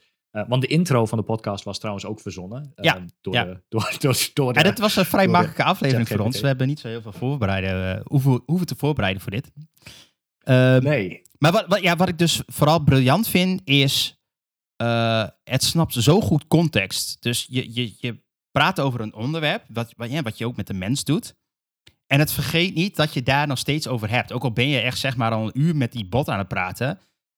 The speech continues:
Speaker 2: Eh, je kunt wel afwijken, maar je kunt ook gewoon zeggen, "Hey, maar we waren met het script bezig. Eh,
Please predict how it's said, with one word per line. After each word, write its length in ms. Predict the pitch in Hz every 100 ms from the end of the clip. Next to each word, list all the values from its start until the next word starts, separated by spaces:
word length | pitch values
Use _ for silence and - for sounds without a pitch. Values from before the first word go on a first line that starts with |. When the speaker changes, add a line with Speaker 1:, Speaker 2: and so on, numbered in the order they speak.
| _ -
Speaker 2:
Eh, 640 | 117 117 113 113 113 107
je 180 | 131 123
kunt 160 | 180
wel 100 | 147
afwijken, 500 | - 202 143 101 110 143
maar 80 |
je 60 | 139
kunt 140 | 147
ook 120 | 151 -
gewoon 200 | 147 135
zeggen, 220 | 135 -
"Hey, 180 | 185 165
maar 420 | 160 156 120 123
we 100 | 147
waren 240 | 170 170
met 100 | 156
het 100 | 131
script 280 | - 180 202
bezig. 440 | 110 104 120 -
Eh, 140 | -